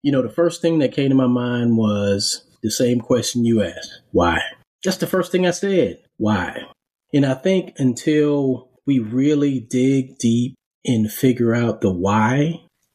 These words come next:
nothing's gonna change. You know, a lot of times we, we get fo-, we have to focus on the what, what happened, you know, but it, but it goes deeper than that. You know what I'm saying? We have, we have to get to the root of the problem. And, and we saw in this case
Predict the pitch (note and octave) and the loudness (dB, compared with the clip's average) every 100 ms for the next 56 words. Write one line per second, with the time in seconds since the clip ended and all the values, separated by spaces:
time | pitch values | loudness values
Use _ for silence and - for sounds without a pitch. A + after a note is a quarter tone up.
0 | - C3 B2+ B2 A#2+ A2+ - E3+ C#3 G#2 | -6 -2 0 -2 -2 -2 0 0 0 -4
1 | - - - C#3+ B2+ A2+ C3+ C#3+ - C#3 | -12 -8 -2 0 0 -2 -2 0 0 -2
2 | B2 D#3 C3 C#3 C3 - C#3 B2 C3+ B2+ | 0 0 0 0 -2 -2 -2 0 0 0
3 | D#3+ D#3+ C3+ - B2+ A#2+ B2+ A#2 A2 A2 | -2 -2 -2 0 2 0 0 0 2 0
4 | G2+ - C3+ C3+ A#2 F#2 - - - _ | -2 -2 0 2 0 -6 -14 -16 -20 _
5 | G#2+ G#2+ G#2 G#2 _ D3+ C#3 - D3+ B2+ | 2 2 2 -4 _ -2 0 0 0 0
6 | A2+ D3 E3 D#3 C3+ A#2+ - - F3 D3 | -2 0 2 0 -2 -6 -4 0 0 0
7 | F#2 E2+ E2 D2+ - _ A#2+ B2+ C#3 C3+ | -2 -2 -2 -4 -8 _ 0 0 0 0
8 | A2+ C#3+ D#3 C#3+ C3 A2+ C#3 D3 A#2+ A2 | 2 0 0 -2 -4 -2 0 2 0 0
9 | A#2 A2+ G#2 F#2+ F#2 A#2 A#2 - _ G#2 | -2 0 -2 -2 0 2 2 -2 _ -2
10 | A2+ G#2+ A2+ F#2+ E2 D#2 B2+ B2+ B2 B2 | 0 0 0 -2 -4 -4 0 2 2 2
11 | A#2+ A2+ G#2+ - F3 F#3 E3+ C#3+ D3 _ | 2 0 -4 -2 0 2 2 0 -4 _
12 | _ - A#2+ F3 G#3+ - A#2+ A2 A2+ - | _ -2 2 2 0 0 0 0 -2 -8